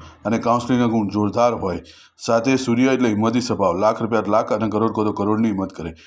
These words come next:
બુધ એટલે વેપારમાં નંબર વન કરે. સાથે આ આંગળી આમ નમી રહી છે, એટલે આ વ્યક્તિ બિઝનેસ મેનેજમેન્ટમાં માસ્ટર હશે. સાથે આ અંગૂઠો જો, અંગૂઠાનો ઉપરનો ભાગ ઈચ્છાશક્તિનો છે અને આ લોજિકનો જ. ઈચ્છાશક્તિ જોરદાર છે, પણ આ લોજિકમાં મસલ ઓછું છે,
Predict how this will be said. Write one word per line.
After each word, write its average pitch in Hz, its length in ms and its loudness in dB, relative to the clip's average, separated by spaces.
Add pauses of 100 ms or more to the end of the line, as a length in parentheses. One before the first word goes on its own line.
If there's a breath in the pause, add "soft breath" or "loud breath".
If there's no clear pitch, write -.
(220 soft breath)
બુધ 143 220 2 (140)
એટલે 110 160 0
વેપારમાં 113 500 0
નંબર 104 260 -2
વન 95 200 -4
કરે. 85 200 -6 (300 loud breath)
સાથે 117 280 0
આ 120 140 4
આંગળી 113 280 -2
આમ 113 140 2
નમી 104 360 0
રહી 90 200 -4
છે, 85 220 -10 (420 soft breath)
એટલે 117 200 0
આ 117 140 2
વ્યક્તિ 127 300 0
બિઝનેસ 113 400 -2
મેનેજમેન્ટમાં 120 640 2
માસ્ટર 95 400 -2
હશે. 80 240 -6 (320 soft breath)
સાથે 117 220 0
આ 123 80 4
અંગૂઠો 113 380 -2
જો, 101 140 -2 (320)
અંગૂઠાનો 117 520 0
ઉપરનો 113 240 0
ભાગ 104 200 0
ઈચ્છાશક્તિનો 131 680 -2
છે 131 140 -2 (360 loud breath)
અને 123 100 0
આ 120 40 4
લોજિકનો 107 520 0
જ. 98 60 -2
ઈચ્છાશક્તિ 156 540 -2
જોરદાર 139 300 2
છે, 131 100 0 (340 loud breath)
પણ 120 80 2
આ 113 40 2
લોજિકમાં 120 520 0
મસલ 113 360 0
ઓછું 104 340 -2
છે, 95 160 -6